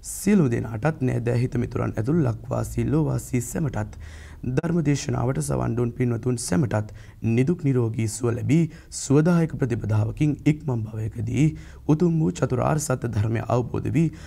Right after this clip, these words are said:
අමා මහ නිවනින් සැනසේවායි ප්‍රාර්ථනා කිරීම ඔවුන්ගේ අරමුණු සහ බලාපොරොත්තු ලෙස සටහන් කරනවා.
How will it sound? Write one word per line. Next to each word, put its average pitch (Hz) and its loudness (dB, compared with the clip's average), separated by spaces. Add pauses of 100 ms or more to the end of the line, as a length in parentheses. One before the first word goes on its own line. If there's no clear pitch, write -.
(220)
අමා 170 2
මහ 131 2
නිවනින් 113 0
සැනසේවායි 113 -6
ප්‍රාර්ථනා - -6
කිරීම 135 0 (260)
ඔවුන්ගේ 135 0
අරමුණු 156 -2
සහ 110 -4 (340)
බලාපොරොත්තු 135 -4
ලෙස 131 -8
සටහන් 117 -8
කරනවා. - -10